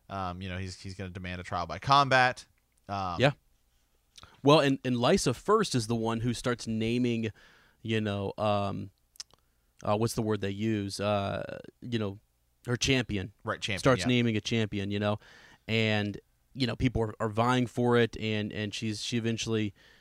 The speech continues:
Speaker 2: I forget who it was who she names. He's right here. Gonna, just gonna find it. Um,
Speaker 1: Uh, Vardis.
Speaker 2: it is, it's
Speaker 1: Sir
Speaker 2: Sir,
Speaker 1: Vardis,
Speaker 2: Sir,
Speaker 1: yeah.
Speaker 2: Sir,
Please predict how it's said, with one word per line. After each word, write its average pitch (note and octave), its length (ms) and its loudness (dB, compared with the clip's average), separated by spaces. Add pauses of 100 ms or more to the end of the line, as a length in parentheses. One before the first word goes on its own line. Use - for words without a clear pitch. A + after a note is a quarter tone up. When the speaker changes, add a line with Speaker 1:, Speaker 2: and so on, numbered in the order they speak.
(160)
Speaker 2:
I - 100 -10
forget G3+ 220 -4
who C#3 80 2
it - 20 -2
was A#2+ 240 2
who A2+ 120 -2
she G#2+ 240 -6
names. G#2 500 -4
He's - 180 -10
right A#2+ 160 -2
here. G#2+ 200 -6
Gonna, G2+ 160 -6 (100)
just - 160 -10
gonna G2 120 -2
find A2+ 300 -2
it. G2+ 140 -4 (420)
Um, A2 80 0
Speaker 1:
Uh, A2 360 4
Vardis. A#2 260 8
Speaker 2:
it D#3+ 80 6
is, D3+ 220 4
it's - 380 0
Speaker 1:
Sir - 180 -6
Speaker 2:
Sir, D3+ 180 4
Speaker 1:
Vardis, D3 40 0
Speaker 2:
Sir, D#3 180 0
Speaker 1:
yeah. - 60 -8
Speaker 2:
Sir, - 160 -6